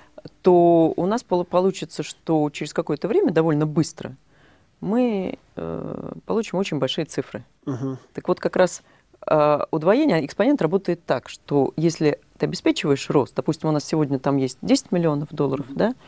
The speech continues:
Speaker 1: в следующем году мы удвоили, у нас получается двадцать миллионов долларов, потом у нас получается сорок миллионов долларов, да, потом мы ещё удваим, у нас уже восемьдесят, когда мы там, допустим,
Speaker 2: Мгм.
Speaker 1: говорим, там,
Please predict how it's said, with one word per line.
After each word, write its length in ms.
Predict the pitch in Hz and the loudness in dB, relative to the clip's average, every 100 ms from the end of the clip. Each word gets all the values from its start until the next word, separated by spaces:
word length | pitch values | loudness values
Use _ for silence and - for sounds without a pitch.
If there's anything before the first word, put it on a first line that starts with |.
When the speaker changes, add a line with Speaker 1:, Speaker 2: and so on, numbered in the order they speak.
| - - | -20 -8
Speaker 1:
в 60 | - | -4
следующем 260 | 147 - | -2 0
году 180 | 139 139 | 2 2
мы 140 | 139 | 4
удвоили, 420 | 143 139 135 123 120 | 2 2 0 0 -2
у 40 | |
нас 80 | 120 | -8
получается 400 | - - - - | -12 -10 -8 -4
двадцать 280 | 226 - 208 | -2 -2 -4
миллионов 360 | 185 175 160 | -4 -4 -4
долларов, 340 | 165 156 - - | -6 -6 -8 -12
потом 220 | - - | -14 -12
у 20 | - | -12
нас 80 | |
получается 380 | - - - - | -14 -10 -10 -8
сорок 200 | - 254 - - | -6 -6 -8 -8
миллионов 400 | 160 156 143 147 | -8 -6 -8 -8
долларов, 280 | 147 147 - | -8 -10 -10
да, 160 | 180 - - - - - - - - | -10 -10 -14 -20 -18 -18 -20 -20 -16
потом 280 | - - 123 135 151 | -10 -6 -6 -6 -2
мы 140 | 143 | 0
ещё 220 | 127 139 | 0 -4
удваим, 300 | 123 131 120 127 | -4 -2 -2 -2
у 40 | |
нас 220 | 131 - | -2 -4
уже 160 | 117 117 | -8 -2
восемьдесят, 480 | 202 262 190 180 - - - - - | 0 0 -2 -4 -8 -20 -20 -20 -12
когда 300 | - 139 139 | -6 0 2
мы 220 | 127 120 120 - | 2 -2 -6 -2
там, 220 | 110 - - | -2 -2 -4
допустим, 380 | 139 147 156 131 | -4 -4 -2 0
Speaker 2:
Мгм. 40 | |
Speaker 1:
говорим, 320 | 135 139 120 | 4 2 2
там, 200 | 107 - | -6 -12